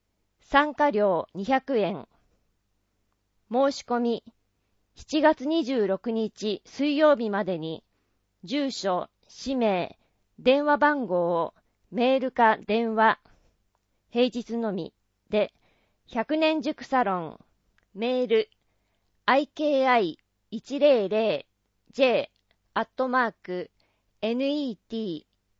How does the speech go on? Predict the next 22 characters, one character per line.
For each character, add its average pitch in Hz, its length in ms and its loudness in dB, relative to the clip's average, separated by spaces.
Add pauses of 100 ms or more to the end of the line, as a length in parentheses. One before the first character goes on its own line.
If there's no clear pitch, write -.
(140)
一 - 420 -6 (460)
ド 214 140 -2
ッ - 40 -10 (160)
ト 196 240 0 (500)
ジ 226 140 -2
ェ 254 220 4
ー 190 80 -12
ダ 226 140 2
ブ 240 120 0
リ 220 100 -4
ュ 208 140 0
ー - 80 -8
エ 226 60 0 (180)
ー - 20 -4
ワ 226 160 2
イ 170 140 -6 (340)
ド 208 120 -6
ッ - 40 -12 (160)
ト 202 240 0 (560)
エ 226 140 -2
ヌ 254 100 0
イ 277 420 -2